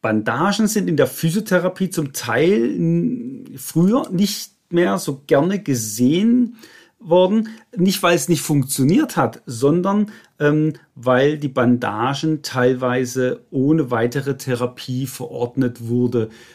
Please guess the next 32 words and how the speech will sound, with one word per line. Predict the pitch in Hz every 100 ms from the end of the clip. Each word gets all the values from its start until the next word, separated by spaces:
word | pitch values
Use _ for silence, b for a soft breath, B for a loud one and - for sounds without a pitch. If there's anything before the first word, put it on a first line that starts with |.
| B -
Das | 120 120
heißt, | 160 - -
ein |
Patient | 139 135 - 143 -
kam, | - 120 151 147 B B
hat | - 147
einen | 139
Tennisellenbogen | 135 165 170 170 156 143 151 156
gehabt, | 147 143 143 - _ _ _ _ _ _ - - b b -
hat | 135 135
eine | 135 123
Bandage, | 120 113 110 107 120 143 156 147 147 -
äh, | 143 131 131 139 135 135
äh, |
verordnet | 127 - 135 135 123
bekommen | 127 - 127 139
und | 143
ist | 123 131
wieder | 123
nach | 110
Hause | 110 110 123
geschickt | 110 123 -
worden. | - 113 110 _ -
Ja? | 135 190 b b b -
Und | 131
es | 117
wurde | 123 131
keine | 139 117 123 120
weitere | 117 120 120 120
Therapie | 123 113 117 135 127
gemacht. | 123 120 - B B B B
Ähm, | 139 135